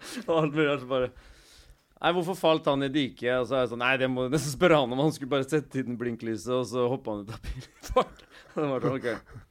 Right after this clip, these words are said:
Så s-, går de liksom og snakker da. Eh, det var tre stykk, tror jeg, eller to, to eller tre. Så jeg sitter der og bare, «Å, fy faen», nå sitter de bare og, «Nå, nå blir det buret.»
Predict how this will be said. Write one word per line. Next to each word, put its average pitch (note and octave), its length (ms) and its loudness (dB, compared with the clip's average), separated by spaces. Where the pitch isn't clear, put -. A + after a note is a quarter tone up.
Så C3 100 -12
s-, - 220 -12
går A2+ 240 -4
de A2 160 -8
liksom A2 320 -8
og A2 80 -20
snakker E3+ 560 0
da. F#3 80 4
Eh, C#3+ 380 0
det C3+ 180 -2
var C3 180 0
tre A2 320 -6
stykk, - 300 -16
tror G2+ 140 -8
jeg, C3 120 -2
eller B2 140 -8
to, A2+ 140 -14
to A2 160 -10
eller G#2 100 -16
tre. G2+ 140 -10
Så A#2 180 -12
jeg A2 100 -8
sitter - 360 -16
der D#2 100 -12
og - 80 -18
bare, - 160 -16
«Å, - 80 -20
fy - 160 -20
faen», - 260 -18
nå A#2 100 -6
sitter G#2 280 -12
de G#2+ 100 -14
bare G2+ 240 -6
og, G2+ 220 -10
«Nå, A2+ 300 -8
nå A#2+ 200 -8
blir C3 200 -6
det C#3 40 -8
buret.» A#2+ 400 -4